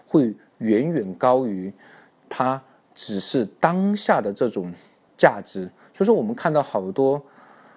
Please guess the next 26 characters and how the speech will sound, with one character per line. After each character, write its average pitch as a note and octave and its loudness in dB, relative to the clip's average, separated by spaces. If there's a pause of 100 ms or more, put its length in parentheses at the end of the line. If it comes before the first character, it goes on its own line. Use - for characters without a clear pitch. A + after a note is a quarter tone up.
(100)
上 E3+ 4
市 - -4
公 E3+ 0
司 E3+ -2
企 - -2
业 C#3 4
的 B2+ 2
股 G2 -6
票， C3+ 4
它 F3 -2
的 C#3+ -2
估 G3 2
值 A2+ -2 (260)
会 F3+ 6
如 B2 2
此 - -4
高， D#3 4 (260)
其 - 2
实 G#3 2
都 C4 2
是 B3 -2
把 B2 2
客 G3+ 2
户 C#3 -2 (340)
今 A3+ 4
后 D3 2